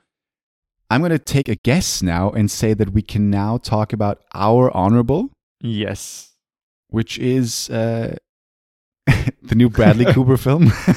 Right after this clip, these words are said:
Speaker 1: Is it Nightmare Alley? I don't know.
Speaker 2: Yes. Also,
Speaker 1: Okay.
Speaker 2: a-, at least that's my honorable mention. Yeah.
Speaker 1: That's my honorable too. Yes.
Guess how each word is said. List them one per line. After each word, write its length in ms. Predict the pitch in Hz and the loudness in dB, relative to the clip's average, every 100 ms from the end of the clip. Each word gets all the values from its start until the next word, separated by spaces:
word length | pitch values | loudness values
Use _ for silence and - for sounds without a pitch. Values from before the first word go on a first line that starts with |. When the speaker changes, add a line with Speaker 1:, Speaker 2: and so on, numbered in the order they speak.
| 170 156 269 - 233 147 - _ _ _ _ _ _ _ - | 2 4 2 2 0 0 -2 _ _ _ _ _ _ _ -2
Speaker 1:
Is 140 | 135 | 0
it 80 | 139 | 4
Nightmare 360 | 131 139 156 151 | 2 2 0 2
Alley? 280 | 143 170 165 | 2 0 2
I 60 | |
don't 140 | 127 101 | 2 2
know. 180 | 87 87 _ _ - | 0 -4 _ _ -2
Speaker 2:
Yes. 520 | 127 120 107 - - | 2 2 0 -2 -4
Also, 260 | - 110 113 | 2 6 6
Speaker 1:
Okay. 200 | 95 82 _ _ - | 2 -4 _ _ -6
Speaker 2:
a-, 200 | 123 - | -4 -4
at 100 | 120 | -2
least 200 | 117 107 | 0 0
that's 180 | 110 - | -2 0
my 220 | 113 107 | 0 0
honorable 380 | 104 107 107 104 | -2 -4 -4 -4
mention. 340 | 101 98 - | -4 -6 -4
Yeah. 100 | 104 | 0
Speaker 1:
That's 220 | 101 113 113 | 2 2 0
my 120 | 104 | 0
honorable 340 | 95 92 82 | 0 -2 -4
too. 180 | 80 82 | -6 -6
Yes. 380 | 98 - - | -6 -10 -14